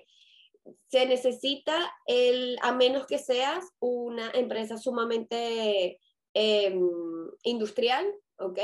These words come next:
Que sea una marca industrial al cien por ciento y ya hablamos de otra cosa.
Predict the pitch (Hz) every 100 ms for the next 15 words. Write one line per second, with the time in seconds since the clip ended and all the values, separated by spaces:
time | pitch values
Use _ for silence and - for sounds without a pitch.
0 | 277 220 196 190 190 208 214 208 208 208
1 | 208 190 175 170 - - 233 214 202 -
2 | 208 208 214 226 214 214 214 269 311 320
3 | 392 - - - _ - 240 233 220 220
4 | 226 233 226 233 233 214 202 202 208